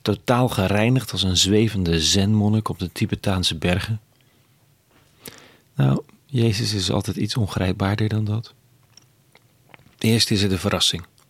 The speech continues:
Nog rechtvaardiger? Dan het besef. Dat is onmogelijk.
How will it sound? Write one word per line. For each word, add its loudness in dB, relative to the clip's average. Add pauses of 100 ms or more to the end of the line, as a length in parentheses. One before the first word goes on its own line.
Nog 0
rechtvaardiger? 0 (1300)
Dan 2
het 2
besef. -2 (200)
Dat 2
is 2
onmogelijk. -2